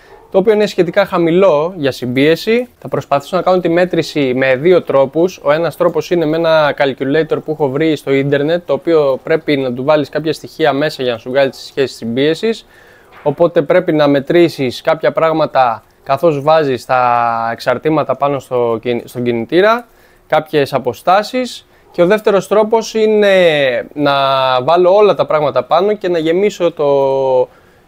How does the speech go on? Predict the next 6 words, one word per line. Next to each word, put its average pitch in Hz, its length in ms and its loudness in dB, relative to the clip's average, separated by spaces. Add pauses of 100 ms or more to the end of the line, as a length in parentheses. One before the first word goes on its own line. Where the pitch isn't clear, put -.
(180)
κύλινδρο, 185 560 2
το - 100 -4
χώρο 180 280 2
καύση 175 400 0
ουσιαστικά, 143 800 -2 (360)
με 151 180 2